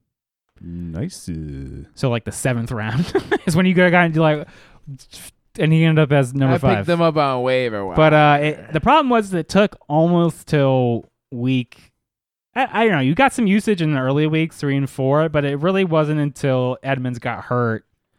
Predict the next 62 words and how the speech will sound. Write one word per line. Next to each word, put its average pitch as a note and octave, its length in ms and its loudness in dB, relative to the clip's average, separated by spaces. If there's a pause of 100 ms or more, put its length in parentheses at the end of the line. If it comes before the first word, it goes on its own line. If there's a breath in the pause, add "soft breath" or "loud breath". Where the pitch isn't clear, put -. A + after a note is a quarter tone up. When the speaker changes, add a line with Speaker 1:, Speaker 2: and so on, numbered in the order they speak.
(160)
Speaker 1:
Yeah, G2+ 400 0 (180)
and - 120 -4
Speaker 2:
in, C3+ 80 0
like, C3 160 0
Speaker 1:
then G2+ 120 -6
Speaker 2:
eight, C3+ 320 -4
and B2+ 140 -8
so B2 280 -4
we're A#2 180 -2
like, A2+ 180 -8
he B2 120 0
really B2+ 240 2
started A2 280 -2
picking G2 280 -8
Speaker 3:
Oh, F2+ 60 -6
Speaker 2:
up E2+ 320 -6 (180)
Speaker 3:
yeah. G#2 100 -8
Speaker 2:
and, G2+ 120 -4
like, F#2+ 140 -4
Speaker 1:
he G#2 40 -10
Speaker 2:
taking A#2 140 -4
Speaker 1:
essentially F#2+ 260 -6
took F#2 140 -4
his F#2 100 -4
Speaker 2:
over. E2+ 80 -10
Speaker 1:
job, G2+ 360 -4 (160)
and F#2 520 -8
he - 180 -14
just F#2 280 -12
kept A#2+ 160 -8
on G#2+ 100 -6
scoring G#2 560 -4 (260)
touchdowns G#2 380 -4
Speaker 2:
Yeah. G2+ 60 -4
Speaker 1:
on F#2+ 60 -8
touchdowns F#2+ 380 -8
on F#2 60 -8
Speaker 2:
Yeah. - 40 -14
Speaker 1:
touchdowns. G2 600 -8 (580 soft breath)
Speaker 2:
You C#3 100 0
know, B2+ 60 2
which C3+ 140 0
was D3+ 140 2
actually, F3 300 2
he E3 60 2
was C3+ 120 2
drafted D3 400 0
lower. D3 480 2
You C#3 220 0
know, A#2+ 100 4
he A2+ 80 2
left B2 340 -2
Pittsburgh, A#2+ 720 -2
went G#2 200 -4
to G2+ 60 -6
Arizona. B2 1000 0
People G2+ 260 -4
were F#2+ 160 -4
less G2 220 -6
hyped A#2+ 340 -4
on A2+ 220 -4
him. A2 560 -4